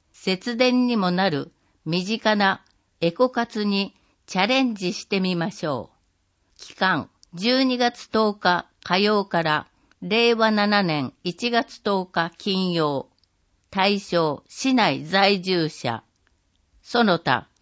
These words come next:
チャレンジシートは、市ホームページからダウンロードできるほか、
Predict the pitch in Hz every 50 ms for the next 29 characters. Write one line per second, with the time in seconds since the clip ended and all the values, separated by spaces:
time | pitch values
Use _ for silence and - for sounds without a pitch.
0 | _ _ _ _ _ - - 190 202 220 254 269 277 269 254 254 233 233 233 -
1 | - 240 233 214 202 - - 147 143 139 135 - - - _ _ _ _ _ _
2 | _ _ _ _ _ - - - 233 240 - - - - 226 247 247 247 247 247
3 | 247 247 - 240 233 226 196 165 - 160 - - 139 139 139 135 - - _ _
4 | _ _ 175 170 160 175 202 233 247 240 233 220 240 240 226 196 170 151 143 139
5 | 143 151 147 - - 208 190 160 151 - 143 120 - - 120 - -